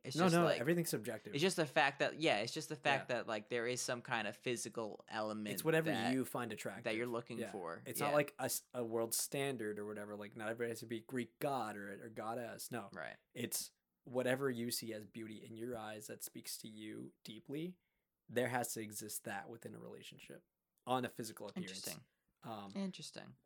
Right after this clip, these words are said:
Speaker 2: or, again, unless you can by some means work around that, whether you don't have that calling you, whether you, you know, whatever.
Speaker 1: Mm-hmm.
Speaker 2: I think so.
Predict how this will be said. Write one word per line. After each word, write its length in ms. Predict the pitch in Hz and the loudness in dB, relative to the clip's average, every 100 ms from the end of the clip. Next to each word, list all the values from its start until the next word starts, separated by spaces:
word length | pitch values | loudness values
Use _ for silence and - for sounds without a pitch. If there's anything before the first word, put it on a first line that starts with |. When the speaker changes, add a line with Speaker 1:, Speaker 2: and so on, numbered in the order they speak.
| - | 4
Speaker 2:
or, 340 | 165 147 123 | 8 8 6
again, 340 | 131 120 120 110 | 2 2 0 -2
unless 400 | 110 107 - 113 | -4 -4 -4 -6
you 400 | 107 101 98 - _ _ _ _ _ _ - | -8 -8 -10 -14 _ _ _ _ _ _ -6
can 180 | 113 104 | -4 -2
by 160 | 107 | -2
some 280 | 107 117 107 | -2 -4 -4
means 440 | 101 101 98 - - | -6 -6 -6 -8 -6
work 240 | 113 107 | -8 -6
around 280 | 107 101 92 | -8 -8 -10
that, 220 | 123 110 _ | -12 -14 _
whether 320 | 143 117 107 | -12 -10 -10
you 140 | 101 120 | -12 -16
don't 200 | - - | -18 -4
have 260 | 139 151 | 2 2
that 200 | 143 127 | 2 0
calling 500 | - 127 120 117 117 | -2 -2 -2 -4 -6
you, 320 | 113 110 107 104 | -6 -6 -6 -8
whether 300 | 98 95 98 | -10 -10 -12
you, 460 | 104 - 65 - - _ _ - | -12 -14 -16 -18 -20 _ _ -18
you 80 | - | -16
know, 140 | - - | -16 0
whatever. 340 | 175 160 92 - _ _ _ _ _ _ _ _ _ - | 2 2 0 -10 _ _ _ _ _ _ _ _ _ -12
Speaker 1:
Mm-hmm. 380 | 160 139 175 139 - 127 _ _ _ - - | -12 -6 -6 -6 -8 -14 _ _ _ -14 -2
Speaker 2:
I 160 | 160 | -2
think 240 | 180 175 - | -2 -6 -12
so. 200 | - | -14